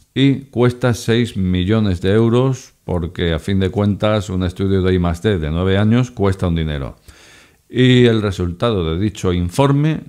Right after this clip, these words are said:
dice que es cien por cien viable. Con lo cual, y con un resultado así de favorable con un informe, pues oye, al final, eh, dan luz verde y se ponen a realizar,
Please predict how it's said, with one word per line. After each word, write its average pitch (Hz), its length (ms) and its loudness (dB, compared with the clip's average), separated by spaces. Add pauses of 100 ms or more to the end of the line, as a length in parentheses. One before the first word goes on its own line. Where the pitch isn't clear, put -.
dice 120 680 -2
que 107 220 0
es 120 240 -6 (100)
cien 123 480 -2
por 98 140 -2
cien 120 260 0
viable. 87 460 -2 (140)
Con 135 260 4
lo 123 160 2
cual, 139 320 0
y 95 140 -6
con 95 180 -2
un 101 140 -2
resultado 98 680 -2
así 87 240 -4
de 95 140 -2
favorable 92 500 -2
con 82 140 -4
un 87 80 -2
informe, 110 520 -2
pues 78 400 -10
oye, 85 220 -4
al 69 80 -8
final, 82 460 -6 (420)
eh, 104 320 2
dan 107 180 2
luz 104 220 0
verde 113 540 0
y 110 140 0
se 110 180 -2
ponen 156 340 -2
a 113 80 2
realizar, 107 720 0